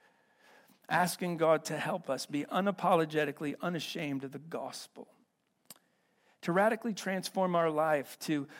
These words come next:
remove the grip maybe that you have on idols. Maybe it's reputation. Maybe it's a relationship. Maybe it's some endeavor that you're, you, you want so bad right now.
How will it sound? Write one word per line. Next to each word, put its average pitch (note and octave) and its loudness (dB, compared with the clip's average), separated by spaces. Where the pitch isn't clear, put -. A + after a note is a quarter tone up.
remove F3+ 4
the F#3 6
grip D#3+ 0
maybe D#3 -2
that C#3 -6
you E3+ -8
have C3+ -6
on C#3+ -8
idols. B2+ -14
Maybe D#3+ -2
it's D#3+ -4
reputation. C#3 -8
Maybe E3 0
it's - -4
a D#3+ 0
relationship. C#3+ -4
Maybe D#3+ -2
it's D#3 -2
some E3 -2
endeavor D3+ 4
that C#3 -2
you're, C#3+ 0
you, D3 -2
you D#3+ 2
want D#3+ 2
so F3+ -2
bad D#3+ -2
right C#3 -8
now. C3 -10